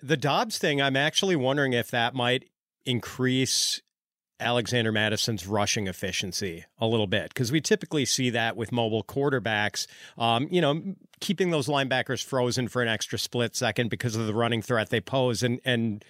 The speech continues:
uh, making the running backs a little bit more dangerous. So M-, Madison, quite frankly, could use the efficiency boost. He's averaging three point seven yards per carry, has not scored a rushing touchdown, and he's actually gone five straight games without hitting fifty rushing yards. So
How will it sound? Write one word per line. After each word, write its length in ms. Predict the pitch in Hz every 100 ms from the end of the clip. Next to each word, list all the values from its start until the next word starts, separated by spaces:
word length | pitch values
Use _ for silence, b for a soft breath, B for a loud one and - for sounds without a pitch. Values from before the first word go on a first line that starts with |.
| B B B
uh, 320 | - 110 113 127
making 440 | 165 147 139 143 127
the 80 |
running 300 | 113 120 120
backs 320 | 110 110 104 -
a 60 |
little 180 | 110 110
bit 160 | 107 123
more 220 | 117 110
dangerous. 520 | 117 117 110 113 104
So 300 | - 120 110 b b b b b _ -
M-, 280 | 170 175 165
Madison, 520 | 151 143 147 147 165
quite 280 | 131 143 139
frankly, 400 | - 139 127 147
could 180 | - 123
use 300 | 117 165 120
the 100 | 120
efficiency 560 | 107 117 - 117 - 113
boost. 340 | 110 110 -
He's 160 | 120 120
averaging 380 | 117 107 117
three 260 | 104 135 127
point 300 | 107 139 123
seven 260 | 151 131 127
yards 240 | 127 120
per 140 | -
carry, 480 | - 143 135 139 143 -
has 200 | 139 117
not 260 | 143 180
scored 280 | - 185 180
a 40 |
rushing 440 | 139 123 143 160 131
touchdown, 600 | 131 127 - 139 127 131
and 140 | 127
he's 140 | 123 117
actually 320 | 131 - 131
gone 180 | 120 107
five 240 | 120 113
straight 260 | - 120 104
games 300 | 120 113 -
without 240 | 117 117
hitting 220 | 101 120
fifty 360 | 104 127 - 113
rushing 420 | 98 120 123 110
yards. 300 | 95 85 95
So 220 | - 117